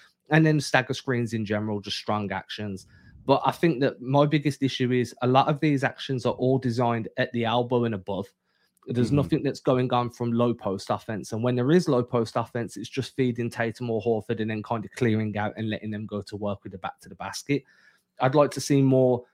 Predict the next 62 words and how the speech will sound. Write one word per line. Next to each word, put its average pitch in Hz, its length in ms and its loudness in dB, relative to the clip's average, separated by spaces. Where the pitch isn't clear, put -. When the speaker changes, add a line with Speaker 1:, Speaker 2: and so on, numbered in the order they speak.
Speaker 1:
just 196 180 0
running 185 240 8
some 185 200 2
cross - 280 4
actions, 143 480 0
getting 135 220 -2
some 135 180 -2
cross 120 280 0
screens. 123 420 -2
Um, 113 320 0
the, 123 140 -4
the 120 100 -8
Celtics 139 400 -2
have 135 80 -4
had 120 140 0
a 120 60 0
lot 117 200 2
of 113 180 -4
luck 117 640 -2
or 110 380 -2
a 117 60 -6
lot 117 180 -2
of 104 160 -12
joy 117 360 -2
when 127 220 2
running 117 260 -2
back - 200 -4
screening 113 520 -6
actions, 110 440 -8
you 117 80 -4
know, 113 180 -2
getting 120 260 -4
somebody 113 340 -6
to 120 160 -8
come 131 220 -2
off 117 120 -4
a 120 40 -8
screen, 113 360 -4
curl, 123 420 4
and 117 100 0
then 110 100 -4
set - 200 -4
a 117 40 -4
back 110 220 -2
screen, 127 240 -4
similar 190 320 4
to, 165 100 -6
like, 143 160 2
a 131 60 -2
Spain 113 400 -4
pick - 180 -6
and 110 100 -4
roll, 110 200 2
but 127 160 0
without 113 280 0
the - 60 -12
final 110 320 -4
pop - 340 -4
out 117 240 -2
for - 80 -12
the 104 60 -8
three. 113 400 -6